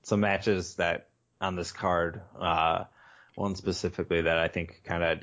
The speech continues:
outshined it and loomed over it, but I, I really liked this match, um, and that may just be my,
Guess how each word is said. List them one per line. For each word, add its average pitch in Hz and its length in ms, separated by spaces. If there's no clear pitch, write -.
outshined 87 580
it 87 140
and 82 220
loomed 90 260
over 90 340
it, 98 240
but 90 200
I, 90 240
I 87 100
really 92 360
liked 85 420
this 95 260
match, 90 580
um, 85 420
and 90 120
that 87 140
may 87 140
just - 260
be 85 100
my, 90 280